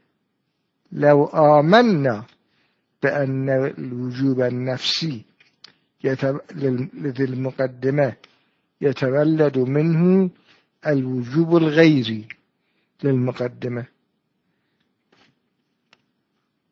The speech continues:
لا نتعقل ملاكا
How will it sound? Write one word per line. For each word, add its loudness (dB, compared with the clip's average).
لا 4
نتعقل 0
ملاكا 4